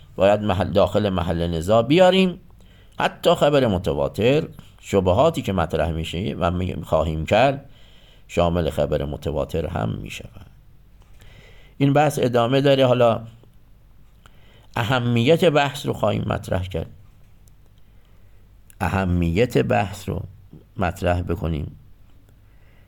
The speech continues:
و این بحث یک بحث بسیار، بسیار مهم و پرارزشی هستش،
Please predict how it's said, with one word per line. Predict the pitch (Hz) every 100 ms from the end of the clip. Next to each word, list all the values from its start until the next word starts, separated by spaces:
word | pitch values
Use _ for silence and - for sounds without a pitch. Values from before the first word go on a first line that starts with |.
| - -
و | - 73
این | 78 73 73 82 76
بحث | 95 113 113 -
یک | 78 -
بحث | 101 98 -
بسیار، | 95 98 123 - 143 160 208 214 202
بسیار | 165 156 151 147 135 117 - - - - -
مهم | 98 110 143 180 160
و |
پرارزشی | 139 160 - 98 82 104 175 190
هستش، | 170 156 - 170 165 -